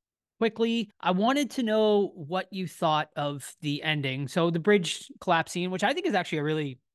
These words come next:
entertaining scene for the most part. It's pretty cool. But what we get at the end, of course, you know, there's a part where John Klein leaves Point Pleasant,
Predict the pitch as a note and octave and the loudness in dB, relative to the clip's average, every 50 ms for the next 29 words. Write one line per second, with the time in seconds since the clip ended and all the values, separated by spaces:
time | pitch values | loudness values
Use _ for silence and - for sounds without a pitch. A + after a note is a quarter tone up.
0 | _ _ _ _ - D3 C#3 C3+ B2 - C#3 C3 C#3+ F3 G3+ F#3+ - A3+ A3 A#3+ | _ _ _ _ -10 -8 -8 -8 -10 -10 -10 -8 -8 -8 -8 -6 -6 -6 -6 -4
1 | B3 B3 A#3+ A3 G#3 - G#3+ A3 A3+ A#3 A3+ A3 - B3+ B3+ B3 B3 A#3+ A#3+ - | -4 -4 -6 -6 -4 -4 -4 -2 -2 -4 -4 -2 0 0 2 2 2 0 -2 -6
2 | _ _ _ _ _ - - - - A#3 G#3+ G3+ - F#3+ F3 E3+ E3 - _ _ | _ _ _ _ _ -10 -8 -2 0 0 0 2 2 2 2 2 2 0 _ _
3 | _ _ _ _ _ _ _ _ _ _ _ _ _ _ _ _ _ _ _ _ | _ _ _ _ _ _ _ _ _ _ _ _ _ _ _ _ _ _ _ _
4 | - F#3+ G3 F#3+ G3 A#3+ B3+ A#3+ A#3+ G#3 D3 D#3 G#3 A3+ G#3 - - - C#4 - | -2 0 0 2 2 0 2 2 0 0 0 2 0 0 0 -2 -6 -8 -6 -6
5 | G3+ F#3 - - G3+ B3+ D4 D4+ G3 E3 E3 E3+ - _ _ _ _ _ _ _ | -8 -8 -4 -2 0 2 2 2 2 2 0 -2 -4 _ _ _ _ _ _ _
6 | _ _ _ - - F#3 - - G3+ G#3 G3+ G3 E3+ - - - - _ _ _ | _ _ _ -6 -6 -6 -4 0 2 2 2 2 2 0 -4 -6 -8 _ _ _
7 | _ _ _ _ _ _ _ - - G3 F#3 F3+ F3 F#3 E3+ F3 - - - G#3 | _ _ _ _ _ _ _ -10 -6 -4 -2 0 0 2 0 0 0 0 2 2
8 | G3 G3 F3 F3+ F3+ F3 D#3 C#3 - _ _ - - F3+ E3+ E3 E3+ D#3+ D#3 C#3+ | 2 2 2 2 0 0 0 -2 -10 _ _ -6 -2 0 2 2 2 0 0 -4
9 | _ - - E3+ E3 D3+ C3+ C#3 C#3 D#3 D#3+ E3 D#3+ D#3 D3 C3 - - - _ | _ -4 -2 -2 -2 -2 -2 -4 -4 -2 -2 0 0 0 -2 -2 -6 -10 -12 _
10 | _ _ _ _ _ _ _ _ _ - - E3+ D#3 D3 D3+ _ - - - - | _ _ _ _ _ _ _ _ _ -8 -4 -2 -2 -2 -4 _ -16 -14 -6 -2
11 | C#3 C3 C3+ B2+ C3+ C#3+ D#3+ - - | 0 0 0 0 -2 -4 -4 -6 -10